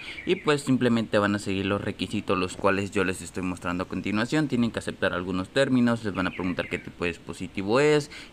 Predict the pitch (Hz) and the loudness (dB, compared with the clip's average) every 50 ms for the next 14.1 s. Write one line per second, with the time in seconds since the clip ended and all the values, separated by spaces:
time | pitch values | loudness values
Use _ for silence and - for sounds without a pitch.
0 | - - 104 104 101 104 104 95 95 107 110 113 120 - - 123 120 113 - 101 | -2 0 2 4 4 4 2 2 2 2 2 2 2 0 0 2 2 2 0 -2
1 | - - 101 95 95 95 90 - 98 90 - 95 98 92 - 92 90 85 90 87 | -4 -4 -2 -2 0 -2 -2 -4 -6 -6 -2 -2 -2 -2 0 -2 -2 -2 -2 -2
2 | 87 87 95 110 139 165 185 - - - - - - 156 160 160 139 135 123 117 | 0 0 2 2 2 2 0 -4 -10 -14 -14 -6 0 2 4 4 6 4 4 4
3 | 113 110 107 104 104 98 101 - - 104 98 92 92 92 95 90 80 - - - | 4 4 2 2 2 2 0 -2 -2 0 0 2 2 0 0 -2 -4 -8 -16 -20
4 | - - - - 117 123 127 120 113 107 107 107 - 98 98 - - 87 95 101 | -20 -12 -6 -2 0 0 2 4 4 4 4 4 2 -2 -2 -2 -4 -6 -4 -4
5 | 104 107 127 143 147 143 - 131 123 120 120 117 113 104 98 92 - 107 107 107 | 0 2 2 2 2 0 2 2 4 4 4 2 2 0 -2 0 2 4 4 4
6 | 104 92 - 90 92 95 90 87 - - 90 - - 90 87 - - 95 98 120 | 4 4 2 0 0 0 -2 -4 -4 -6 -6 -4 -4 -4 -4 -2 -2 -2 0 0
7 | 135 131 - 123 - - 135 135 131 - - - - - - - 98 98 92 - | 0 -2 -2 -4 0 0 0 0 0 -2 -10 -16 -16 -14 -6 -2 0 0 0 0
8 | - 107 104 104 101 98 98 98 98 78 - - - 95 - - 101 98 - 113 | 4 6 6 6 6 4 0 0 -2 -6 -8 -6 -6 -6 -6 -6 -8 -8 -6 -6
9 | 107 - 110 - - 123 120 107 - 107 104 98 95 98 98 98 - - - - | -4 -2 -2 -2 0 0 -2 -2 -2 -2 -4 -2 0 0 2 2 0 -2 -6 -8
10 | - - 92 87 92 90 90 87 85 92 90 87 87 90 87 123 127 127 - 113 | -8 -4 -2 0 0 2 2 0 0 0 -2 -2 -2 0 2 2 2 2 2 -2
11 | 113 - 135 123 - - 117 101 - - 98 95 - 104 98 - 98 - 104 95 | -2 -2 -2 -4 -2 -4 -4 -4 -2 -2 -2 -2 -2 -4 -6 -8 -6 -4 -4 -2
12 | 90 98 98 92 - - 95 90 90 - 90 87 87 90 90 92 - - 110 117 | -2 -2 -4 -4 -2 -2 0 0 0 -2 -2 -4 -2 -2 -2 -4 -2 0 0 2
13 | 117 120 - - 98 95 - - 87 87 87 87 87 90 87 87 87 87 87 90 | 2 0 0 0 0 0 0 -2 -4 -6 -6 -6 -6 -6 -6 -4 -4 -4 -4 -6
14 | 87 - | -8 -12